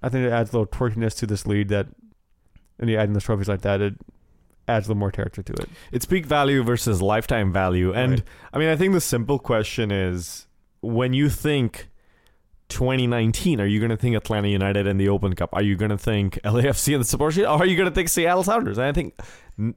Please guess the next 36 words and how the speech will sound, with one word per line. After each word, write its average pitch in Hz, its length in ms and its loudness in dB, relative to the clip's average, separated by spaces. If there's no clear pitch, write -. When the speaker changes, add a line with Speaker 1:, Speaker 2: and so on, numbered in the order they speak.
Speaker 2:
seven 180 420 0
out 202 160 2
of 165 60 -2
the 160 80 -6
ten 156 200 2
people 143 220 2
we 139 120 2
talk 107 280 0
to 120 80 0
probably 101 360 2
will 95 120 2
think 98 320 -2
Seattle 90 360 0
Sounders. - 540 -10
Speaker 1:
Yeah. 110 160 -2
Speaker 2:
Uh, 107 300 2
and 113 460 0
y-, 151 260 -8
do 135 200 4
you 190 260 6
ever 151 280 2
see 127 280 2
that 143 240 2
changing? 135 560 -2
Do 117 100 2
you 135 140 4
ever 127 180 2
see 123 640 0
the 123 200 0
Supporters 120 500 0
Shield 123 420 2
organically 104 760 0
becoming 110 560 0
more 131 240 2
important? 131 440 0
'Cause 147 140 -2